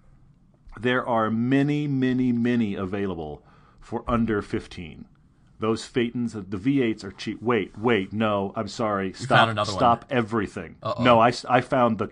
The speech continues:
Speaker 1: the, the topper.
Speaker 2: Uh-oh, uh-oh.
Speaker 1: I, I, honestly, I want this car. I, I
Speaker 2: Uh-oh.
Speaker 1: truly want this
Speaker 2: <laughs> Oh,
Speaker 1: car.
Speaker 2: no.
Speaker 1: oh five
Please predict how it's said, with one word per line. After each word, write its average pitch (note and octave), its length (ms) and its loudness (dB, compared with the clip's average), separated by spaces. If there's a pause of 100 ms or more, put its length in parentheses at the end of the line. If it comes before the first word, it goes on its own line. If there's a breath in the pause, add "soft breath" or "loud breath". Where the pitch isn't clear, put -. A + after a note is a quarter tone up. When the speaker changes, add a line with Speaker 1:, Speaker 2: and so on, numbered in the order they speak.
Speaker 1:
the, G#2 220 -6 (140)
the G2 100 -6
topper. - 640 -4 (300)
Speaker 2:
Uh-oh, D3 500 -8
uh-oh. G#2 180 -2
Speaker 1:
I, C#3 120 0
I, C3+ 200 -8 (120)
honestly, C#3 580 0
I C3+ 140 2
want B2 340 0
this G2+ 180 -8
car. D#2 380 -8
I, F#2+ 120 0
I A#2 260 0
Speaker 2:
Uh-oh. G2+ 80 -6
Speaker 1:
truly D#3+ 400 2
want C3 320 0
this A2+ 120 2
Speaker 2:
<laughs> - 20 2
Oh, C#3+ 40 0
Speaker 1:
car. A2+ 160 -4
Speaker 2:
no. G#2 540 -4 (840 loud breath)
Speaker 1:
oh E3 200 6
five G2+ 680 0